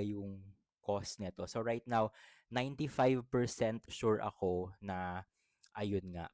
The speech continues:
pwedeng may explosion, may sunog, pero walang balita about that. So,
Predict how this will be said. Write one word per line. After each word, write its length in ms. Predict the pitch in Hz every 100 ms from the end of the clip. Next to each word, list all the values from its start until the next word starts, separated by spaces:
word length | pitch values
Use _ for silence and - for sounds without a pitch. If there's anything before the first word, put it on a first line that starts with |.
| -
pwedeng 400 | 110 104 107 104
may 160 | 104 98
explosion, 1200 | - - - 135 147 139 143 135 131 131 135 131 -
may 320 | 98 95 98 -
sunog, 800 | - 123 123 117 110 107 104 104
pero 240 | 113 113 113 107
walang 240 | 110 123
balita 480 | 113 101 92 - 85
about 480 | 95 92 87 87 - _ _
that. 240 | 85 80 - _ - - _ _
So, 720 | - - 90 87 87 85 95